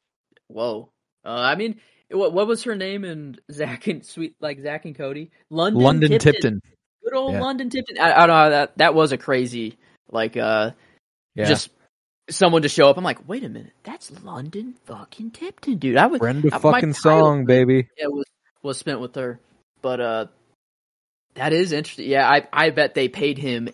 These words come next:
Speaker 1: a shit ton, like, um, for Eduardo settlement. That is very, like, his shares were liquidated down to point zero three percent, I think is what it was.
Speaker 2: Yeah, the,
Speaker 1: If,
Speaker 2: like,
Speaker 1: if
Speaker 2: exact inverse of thirty.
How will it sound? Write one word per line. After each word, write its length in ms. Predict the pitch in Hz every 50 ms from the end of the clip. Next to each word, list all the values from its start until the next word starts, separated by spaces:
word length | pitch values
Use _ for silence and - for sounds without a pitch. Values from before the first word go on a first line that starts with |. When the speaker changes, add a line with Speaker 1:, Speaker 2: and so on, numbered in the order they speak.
| -
Speaker 1:
a 420 | 131 135 135 131 123 123 - - -
shit 640 | - - - - - - 120 131 151 139 - _
ton, 440 | - - 117 107 85 82 - 117 - _ _
like, 340 | - 120 127 123 117 - _ _ _ _ _ _ _ _ _ -
um, 600 | 117 117 110 107 107 101 101 95 90 78 - - _ _ _ _ _ _ _ _ _ _ _ _ _ _ _ _ _ _ -
for 360 | - - 143 135 131 117 - _ -
Eduardo 520 | - 135 117 113 123 123 131 127 113 101 -
settlement. 460 | - - 92 80 85 82 82 82 101
That 140 | 135 143 151
is 160 | 160 160 143
very, 380 | 135 131 127 131 131 123 104
like, 220 | 113 127 120 - _ _ _ _
his 140 | - 160 147
shares 340 | - - 170 180 220 240 208
were 120 | 196 190
liquidated 600 | 147 127 131 139 135 - 175 175 180 185 185 170 139
down 460 | - 131 127 123 123 139 156 160 180 _ _ _ _ _
to 140 | - - 135
point 580 | - _ - - 151 151 160 185 208 - - - -
zero 580 | 135 127 123 127 127 135 143 160 175 202 220 262
three 520 | 254 - - 147 123 123 123 127 135 147
percent, 580 | - - - 117 110 - - 104 104 101 101 - _ -
I 120 | - 123 123
think 240 | - - 123 113
is 160 | 127 110 - 113
what 140 | 117 120
it 80 | 98 78
was. 340 | 98 107 101 95 104 107 - _ _ _
Speaker 2:
Yeah, 100 | - 123 113
the, 100 | 107 135 131
Speaker 1:
If, 40 |
Speaker 2:
like, 220 | 127 127 127 117 -
Speaker 1:
if 60 | -
Speaker 2:
exact 460 | 196 202 120 135 135 139 135 _ _ _
inverse 640 | - 131 127 131 127 117 123 127 123 127 120 - 127
of 160 | 110 113 101
thirty. 480 | - - 120 117 117 110 123 127 123